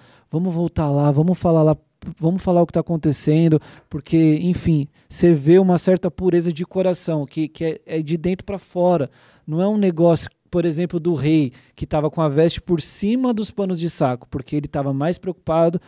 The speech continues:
com a aparência. Ele não precisa, não quer mostrar que ele tá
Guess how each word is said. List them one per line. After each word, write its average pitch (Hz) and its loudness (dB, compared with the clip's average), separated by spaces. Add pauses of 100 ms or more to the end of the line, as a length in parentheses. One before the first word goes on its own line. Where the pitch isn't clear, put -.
(140)
com 160 -8
a - -2
aparência. 156 2
Ele 185 0
não 262 -4
precisa, 190 -2
não 175 -2
quer 214 0
mostrar 170 -2
que - -6
ele 147 -2
tá 135 -4